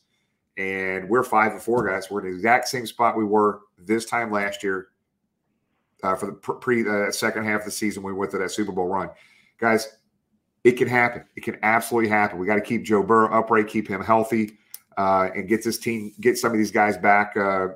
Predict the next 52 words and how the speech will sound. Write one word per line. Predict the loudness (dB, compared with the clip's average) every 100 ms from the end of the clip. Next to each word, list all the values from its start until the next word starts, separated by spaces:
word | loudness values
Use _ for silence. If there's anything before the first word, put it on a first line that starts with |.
| -4
on | -2
the | -2
field | 0 2 2
that | 0
haven't | -2
been | -4
playing | -2 -2 -2
for |
the | -6
past | -4 -4 -4
few | -4
weeks | -4 -6
because | _ -6 -4
of | -4
injuries. | -4 -4 -2
So, | 0 -2 -4 _ _ _ _ _ 0
uh, | 2
I'm | 6
looking | 8 8 8
forward | 8 8
to |
the | 6
second | 4 2 4
half | 2
of | 2
the | -2
season, | 0 0 4
guys. | 6 6 4 -4 _ _
Let's | -10 -2
get | 2
on | 4 4
another | 2 0
Super | -2 -4
Bowl | 2 2
run. | 4 2 0 -4 _ _ _ 0
Hope | 0 0
you | -4
can | 0
join | 2 2
us | 2
down | 0 0
at |
the | -2
Foaling | -2 -2 -2
tournament, | -4 -4 -4 -8 -8 -4
uh, | 0 0
this, | 0 -2 -2
uh, | -4 -4 -6 -8 -4
fundraiser | -2 0 -2 -2
this, | -4 -6 _
this | -6 -4
Sunday, | -8 -4 -2